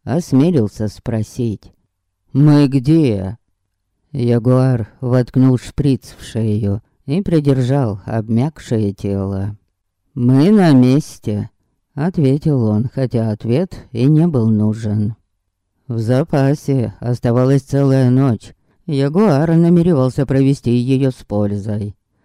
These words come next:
Выбравшись из машины, он разделся до трусов.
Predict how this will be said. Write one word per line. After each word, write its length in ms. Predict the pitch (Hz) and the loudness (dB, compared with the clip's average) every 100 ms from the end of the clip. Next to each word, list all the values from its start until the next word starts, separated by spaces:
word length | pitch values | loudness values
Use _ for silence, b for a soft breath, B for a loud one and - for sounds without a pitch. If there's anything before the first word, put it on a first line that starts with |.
| _ | _
Выбравшись 680 | 185 196 220 185 170 180 170 | -2 0 2 2 0 -2 -2
из 120 | 170 | 0
машины, 480 | 180 180 202 226 131 | 2 2 2 2 4
он 160 | 127 135 | 4 4
разделся 600 | 156 156 156 107 - 107 | 2 0 -2 -4 -6 -6
до 180 | 107 117 | -4 -4
трусов. 600 | 135 143 - 104 98 | -2 -4 -4 -6 -6